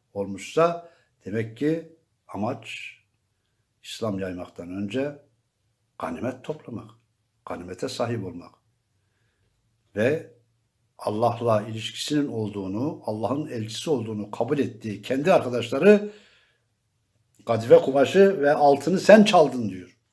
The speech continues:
peygambere. Sen çaldın diyor. O da gidiyor evine altını arıyor, kase altını arıyor. Ayşe de diyor ki, hanımı da diyor ki, "Ben onu," diyor, "dağıttım fakirlere." Nedir bu arkadaşlar?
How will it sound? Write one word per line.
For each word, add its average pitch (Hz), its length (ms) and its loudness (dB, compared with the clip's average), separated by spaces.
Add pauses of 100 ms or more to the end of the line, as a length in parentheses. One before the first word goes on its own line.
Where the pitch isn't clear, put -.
(540)
peygambere. 92 560 -6 (1600)
Sen 180 240 6
çaldın 110 400 2
diyor. 92 220 -16
O 151 120 -4
da 139 80 -4
gidiyor 151 340 -2
evine 143 340 0
altını 170 440 0
arıyor, 156 380 6 (500)
kase 131 300 4
altını 135 320 2
arıyor. 151 260 0
Ayşe 160 280 0
de 170 140 -4
diyor 196 160 2
ki, 151 60 4
hanımı 156 220 0
da 165 100 0
diyor 185 120 0
ki, 151 100 0
"Ben 160 120 6
onu," 165 200 -2
diyor, 165 160 -6
"dağıttım 175 440 0
fakirlere." 175 540 -6 (2750)
Nedir 117 420 2
bu 92 100 -6
arkadaşlar? - 680 -12